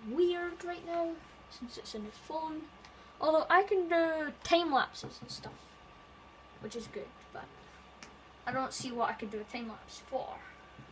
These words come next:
Plus, I don't have a computer, I do it all from my phone, so I can't piece together videos. Uh, so I go to my car, and I'm gonna give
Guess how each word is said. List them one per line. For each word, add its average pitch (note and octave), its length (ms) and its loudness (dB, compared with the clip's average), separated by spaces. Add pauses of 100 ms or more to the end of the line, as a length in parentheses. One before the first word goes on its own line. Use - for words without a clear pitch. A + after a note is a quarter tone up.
(2000)
Plus, B3+ 200 -6
I A3 60 -4
don't A3 160 -6
have G#3+ 140 -8
a G#3+ 40 -14
computer, A3 440 -10
I G3+ 120 -10
do G#3 100 -10
it A3 80 -8
all A3 120 -14
from A3 180 -8
my G#3 60 -10
phone, A#3 360 -6
so G#3 120 -8
I G#3 40 -8
can't - 240 -14
piece - 360 -12
together A3 340 -2
videos. G#3 600 -8 (800)
Uh, C#4+ 420 2 (840)
so - 200 -2
I B3 80 4
go D4 120 -4
to C#4 120 -10
my B3 120 -2 (240)
car, B3 460 -6 (2500)
and B3 140 -2
I'm B3 100 -2
gonna B3+ 180 2
give A#3 200 -2